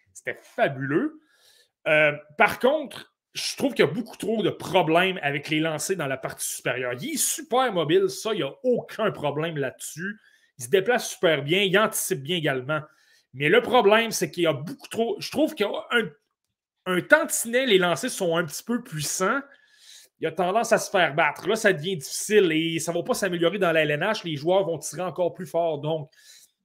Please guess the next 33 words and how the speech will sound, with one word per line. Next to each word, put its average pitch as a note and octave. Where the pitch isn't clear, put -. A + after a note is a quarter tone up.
c'est G3
ça C4+
qui A#3
me E3+
fait F3
peut-être G#3
un D#3
peu D3
peur. E3+
Dans E3
la G#3
partie -
supérieure, F#3+
lorsqu'il D#3
va F#3
se -
faire C#3+
tirer -
par-dessus G3+
les, F3
euh, C#3
du -
côté F3+
du F3
bloqueur F3+
ou C#3
du -
côté G3+
de F#3
la F#3+
mitaine, F3+
ces D3+
endroits-là, D#3+